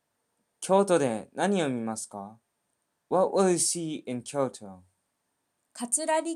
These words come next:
Speaker 2: 宮、龍安寺、苔寺で有名な庭を見ます。
Speaker 1: I'll see the famous gardens in Katsura Rikyu,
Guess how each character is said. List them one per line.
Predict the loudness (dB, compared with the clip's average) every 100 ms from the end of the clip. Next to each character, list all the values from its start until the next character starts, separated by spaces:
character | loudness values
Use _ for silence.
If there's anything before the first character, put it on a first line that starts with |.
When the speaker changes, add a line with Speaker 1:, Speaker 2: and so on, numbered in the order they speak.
| -4
Speaker 2:
宮、 | -2 -2 -4 -14 _ _ _ _ _ _
龍 | 0
安 | 4 6 4 2 -2 -6
寺、 | -8 -10 _ _ _ _ _ _ _
苔 | -6 -2 0
寺 | 2 2 0 0
で | -2 -4 -10 _ _ -8
有 | -4 -2 -4
名 | -4 -2 0
な | 0 0 -2 -2
庭 | 2 4 6 4
を | 4
見 | 2 0
ま | 0 2
す。 | 0 -2 -10 _ _ _ _ _ -20 _ _ _ _
Speaker 1:
I'll | -4 -2
see | 0 2 2
the |
famous | 0 0 0 0 0
gardens | 2 2 0 -4 -8
in | -12 -8
Katsura | -4 -4 0 0 2
Rikyu, | -2 -6 -10 -10